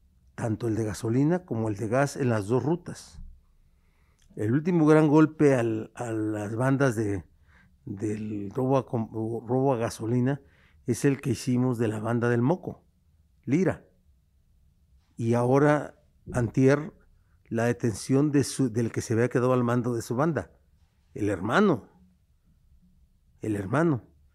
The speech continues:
en una zona de que controlaron, controlan ellos toda la venta de,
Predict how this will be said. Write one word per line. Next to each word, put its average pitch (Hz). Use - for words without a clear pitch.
en 117
una 143
zona 151
de 139
que 113
controlaron, 135
controlan 135
ellos 139
toda 135
la 131
venta 131
de, 107